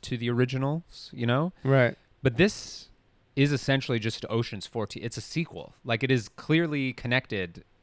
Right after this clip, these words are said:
Speaker 1: at, right out of the gates. It's clearly connected. Like, it's, uh, established that there are ties to existing characters.
Speaker 2: Yes.
Speaker 1: And then their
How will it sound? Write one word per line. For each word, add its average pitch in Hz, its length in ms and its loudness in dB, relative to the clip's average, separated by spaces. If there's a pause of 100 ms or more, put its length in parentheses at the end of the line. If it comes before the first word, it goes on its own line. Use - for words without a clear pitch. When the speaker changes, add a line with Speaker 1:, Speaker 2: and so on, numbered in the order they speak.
(140)
Speaker 1:
at, 131 160 -4
right 151 240 6
out 160 120 8
of 143 80 2
the 127 40 2
gates. 110 380 -2
It's - 100 -14
clearly 117 320 2
connected. 87 460 -6
Like, 110 140 -2
it's, 117 140 -2
uh, 127 120 -2
established 135 680 -2
that 117 120 -6
there 117 100 0
are 104 60 0
ties 110 420 -2
to 110 140 -4
existing 110 400 -6
characters. 95 680 -6
Speaker 2:
Yes. 131 460 -2 (260)
Speaker 1:
And 127 180 2
then 123 360 0 (300)
their 131 300 4